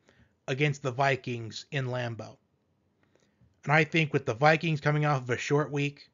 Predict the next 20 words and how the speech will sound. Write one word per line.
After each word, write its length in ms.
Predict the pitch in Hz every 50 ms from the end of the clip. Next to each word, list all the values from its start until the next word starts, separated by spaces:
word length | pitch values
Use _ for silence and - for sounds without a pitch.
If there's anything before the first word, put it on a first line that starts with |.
| _ _ _ _ _ _ _ _ _ _ _ _ _ -
an 120 | 135 127
emotional 440 | 123 127 135 139 143 - - 147 127
victory, 520 | 135 135 135 - 139 131 135 131 127 - _ _ _ _ _ _ _ _ _ _ _ _ _ _ _ _ _ _ _ _ _ _ _ _ _ _ _ _ _ _ _ _ _ - -
the 100 | - -
Packers 480 | - 202 240 254 247 - 170 156 127
defense, 880 | 113 147 156 160 - - - 131 120 113 101 - - - - - - _ _ _ _ _ -
they 280 | 135 160 175 180 180 175
did 300 | 143 - 156 160 156 147
everything 280 | 143 143 143 143 135 131
they 180 | 123 117 113
needed 320 | 113 123 131 135 131 - -
to 60 | 117
do 360 | 104 127 131 135 127 117 107 _ _ _ _ _ _ _ _ _ - _ _ -
to 100 | - 131
win 260 | 131 151 160 151 147
that 220 | 139 135 131 123
game 200 | 135 139 143 139
against 320 | 127 117 135 151 156 - -
the 80 | 135
Broncos. 760 | 107 - 123 120 117 113 - 127 113 110 110 104 - - -